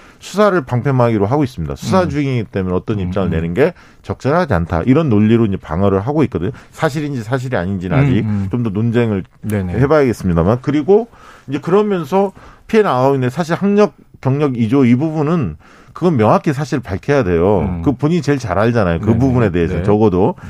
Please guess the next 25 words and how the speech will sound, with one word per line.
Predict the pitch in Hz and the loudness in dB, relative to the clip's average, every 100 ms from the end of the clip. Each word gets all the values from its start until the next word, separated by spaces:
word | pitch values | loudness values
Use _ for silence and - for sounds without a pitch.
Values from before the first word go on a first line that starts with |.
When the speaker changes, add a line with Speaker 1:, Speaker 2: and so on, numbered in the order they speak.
| 82 | -6
Speaker 1:
근데 | 135 131 | 0 0
어쨌든 | 131 160 160 139 - - - - 104 | 0 0 0 -2 -8 -20 -18 -14 -2
그런 | 156 185 196 | 2 4 2
어떤 | 147 131 135 | 0 0 2
논리를 | 123 143 156 151 | 4 4 4 4
가지고 | 127 113 120 117 | 2 2 0 0
되고 | 113 110 | 0 2
있기 | 120 101 | 0 -2
때문에 | - 98 101 | -4 -4 -2
검찰 | 95 117 131 208 | -2 -2 2 0
수사가 | 180 - 131 92 98 120 80 73 - - - | 0 -2 -2 2 2 2 -2 -6 -16 -20 -10
일단락돼서 | - 131 185 196 185 175 165 143 - 107 123 92 107 104 78 71 | -2 0 0 0 2 4 2 0 -2 0 2 2 0 0 -2 -6
깨끗하게 | - 180 - 196 - 156 143 143 | -4 -4 -2 -2 -2 -4 0 2
뭔가 | 107 107 110 | 0 -2 -2
혐의를 | 107 165 165 151 | 0 -2 -2 -4
벗기 | - 95 - | -6 -6 -4
Speaker 2:
음. | 127 | -2
Speaker 1:
전까지는 | 92 90 107 90 98 147 131 87 | -2 0 0 0 0 2 0 -2
그, | - 143 156 156 131 - - _ | 0 2 2 0 -4 -20 -20 _
어, | - 95 95 98 80 _ - | -10 -6 -6 -6 -10 _ 0
대응 | 135 147 | 0 2
논리를 | 131 127 131 143 | 2 2 2 0
가지고 | 95 78 87 135 113 82 | -4 -4 2 4 4 0
Speaker 2:
네. | 85 | -6
Speaker 1:
핑계를 | 143 156 156 147 | -6 -2 0 -2